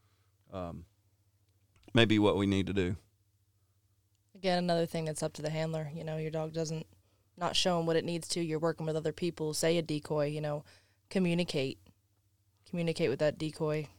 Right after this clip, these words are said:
Speaker 1: Or the trainer who
Speaker 2: Or the
Speaker 1: might be
Speaker 2: trainer.
Speaker 1: there and
Speaker 2: Yeah.
Speaker 1: understand, yeah, understand what's best for your dog in this situation, what they understand, what they know, what their history is, and, you know, how they're likely to perceive this.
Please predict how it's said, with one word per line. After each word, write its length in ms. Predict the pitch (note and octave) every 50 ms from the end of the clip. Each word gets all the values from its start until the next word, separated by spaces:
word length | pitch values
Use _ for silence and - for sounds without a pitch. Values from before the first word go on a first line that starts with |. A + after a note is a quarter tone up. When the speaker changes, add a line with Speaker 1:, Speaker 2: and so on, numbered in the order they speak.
| _ _ _ _ _ _ _ _ _ _ _ _ _ _ _ _ _ _ _ -
Speaker 1:
Or 240 | B2+ C3 C#3 C#3+
the 140 | B2+ C3+ C3
trainer 380 | - C3 B2 A#2+ A#2+ A#2 A2+ A2
who 100 | A#2 A2+
Speaker 2:
Or 40 | G#2+
the 40 |
Speaker 1:
might 120 | G#2+ G#2+ A2
be 40 | G2+
Speaker 2:
trainer. 220 | F#2+ G#2+ A2 A2 G#2+
Speaker 1:
there 280 | G#2+ A2 A2 G#2+ A2
and 260 | A2 - - F#2 G2+ F#2+
Speaker 2:
Yeah. 60 | F2
Speaker 1:
understand, 680 | G#2 A2 A2 G#2 G2+ - - G#2+ G#2+ G#2+ G#2 G2+ G2
yeah, 180 | G2+ G#2 F#2 - -
understand 800 | - G2 G#2+ A2+ G#2+ - - A2 A2 G#2+ G#2+ G#2 F#2 E2+ E2 - -
what's 220 | F#2 A2 B2 G#2+ -
best 260 | - A#2 A2+ G#2 -
for 80 | - G#2
your 280 | G2 G2+ G#2 A2 A2+ A2+
dog 320 | G#2 G#2 G2+ G#2 G#2 G#2
in 100 | F#2 E2+
this 140 | F#2 G#2 -
situation, 840 | - G#2 F#2 - F#2+ F#2+ G2 G2+ G#2 - - G#2 G2+ G2+ F#2+ F#2+ - _ _
what 240 | - G#2 A2 A2+ A2+
they 140 | - G#2+ A2
understand, 560 | G#2+ G#2 G2+ F#2+ F2 - - F#2+ F#2+ F#2+ F#2+ F#2+
what 180 | G#2 A#2 -
they 120 | - B2 A#2+
know, 360 | G#2+ G2 F#2 F2+ F#2 F#2 F2
what 220 | D#2+ F#2 A2 - -
their 140 | C3 B2
history 600 | A2 G#2 G#2+ F#2 - - F#2+ F#2 F#2+ F#2 F#2 F#2+ F#2+
is, 300 | F#2 F#2 F2+ F2 E2+ -
and, 560 | - E2+ E2+ E2+ E2+ E2 E2 E2+ E2+ D#2+ - -
you 60 | -
know, 100 | F#2 D#2 -
how 260 | - F#2+ G#2+ G#2+ F#2+
they're 120 | F#2 F2+
likely 340 | E2 D2+ D#2+ F2 - - D#2 C#2+
to 120 | C#2+ D2+
perceive 480 | - - - - - - C#2+ C#2+ D2 -
this. 260 | B1+ G#1 G1+ -